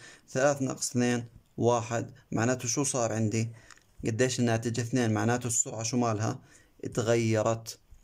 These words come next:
فبلاحظ إنه هيك هاي سرعة متغيرة وهاي سرعة شو مالها؟ ثابتة. لو أجينا بلشنا نحل الأمثلة، تسير سيارة بسرعة مقدار ثلاثين متر لكل ثانية قاطعة مسافة مقدارها ستين متر،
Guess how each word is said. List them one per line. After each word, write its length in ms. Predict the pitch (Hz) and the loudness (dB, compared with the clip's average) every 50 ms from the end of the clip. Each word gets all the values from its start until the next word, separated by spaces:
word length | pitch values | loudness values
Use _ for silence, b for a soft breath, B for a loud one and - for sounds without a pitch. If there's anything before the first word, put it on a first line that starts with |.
| _ - - | _ -16 -8
فبلاحظ 680 | - 123 110 123 131 139 139 139 117 104 107 110 - - | -4 0 0 2 4 4 2 2 0 -4 -8 -8 -8 -4
إنه 240 | - 131 127 120 117 | 0 0 2 2 2
هيك 320 | 117 127 135 131 - - | 2 0 0 -2 -2 -2
هاي 260 | 131 123 123 117 113 113 | -2 0 0 0 0 -2
سرعة 280 | - 131 123 123 123 | -2 -2 0 0 0
متغيرة 680 | 120 117 117 123 117 117 123 120 117 117 117 117 120 117 B B B B B B B | -2 -2 -2 -2 0 0 0 2 2 0 0 -2 -4 -6 B B B B B B B
وهاي 200 | 120 113 110 110 | -2 0 0 0
سرعة 300 | 113 - 113 104 104 107 | 0 -2 -2 0 -2 -2
شو 140 | 107 - 113 | -2 0 0
مالها؟ 420 | 110 107 107 110 107 104 - - - - - | 0 0 0 0 -2 -4 -4 -8 -12 -8 -2
ثابتة. 380 | - 127 110 98 - - - - - - - - - _ - - - - - - B B B B B B B B B B B B B B B B B _ _ _ - - - - - _ _ _ _ _ _ - | 2 2 2 2 0 -6 -12 -14 -14 -14 -16 -16 -18 _ -18 -18 -18 -18 -18 -20 B B B B B B B B B B B B B B B B B _ _ _ -20 -20 -20 -20 -20 _ _ _ _ _ _ 0
لو 180 | 120 127 143 | 4 4 4
أجينا 320 | 147 147 185 175 160 147 135 | 6 6 4 4 4 4 4
بلشنا 440 | 131 135 139 147 143 143 147 135 | 4 4 4 4 2 2 2 0
نحل 260 | 127 123 135 139 127 123 | 0 2 0 0 0 2
الأمثلة، 580 | 117 110 113 123 120 120 135 127 151 180 190 - - _ _ _ B B B B B B B B B - | 2 2 2 0 0 0 0 0 0 0 -2 -4 -12 _ _ _ B B B B B B B B B -2
تسير 420 | 127 123 - - 196 190 190 185 | 0 0 0 0 0 0 0 0
سيارة 440 | 185 - 151 139 143 156 160 156 151 | 0 0 2 4 6 6 6 6 4
بسرعة 420 | 139 135 117 147 139 139 139 135 | 0 -2 0 2 2 4 4 4
مقدار 400 | 135 127 120 117 120 131 139 139 | 2 2 0 2 2 2 2 2
ثلاثين 580 | 131 - 123 120 120 120 117 143 139 139 131 127 | 0 -2 0 0 0 2 2 2 4 4 4 4
متر 240 | 131 135 - 131 127 | 4 2 2 2 2
لكل 400 | 117 113 113 - 127 135 131 117 | 2 2 2 2 2 2 2 0
ثانية 400 | - 135 131 143 156 151 143 135 | 0 2 4 6 6 6 4 4
قاطعة 600 | - - 131 131 131 131 - 151 143 127 117 117 117 | 2 0 0 0 0 0 2 2 2 2 2 2 0
مسافة 580 | 110 107 110 113 113 - 135 131 127 113 - | 0 2 2 2 2 2 2 2 2 2 2
مقدارها 480 | 113 117 113 113 113 127 127 120 117 110 | 2 2 2 2 2 2 2 2 2 -2
ستين 440 | - - 113 - - 131 127 120 120 | -4 -6 -6 -4 0 0 2 2 2
متر، 360 | 127 131 - 147 143 143 | 2 2 2 2 2 2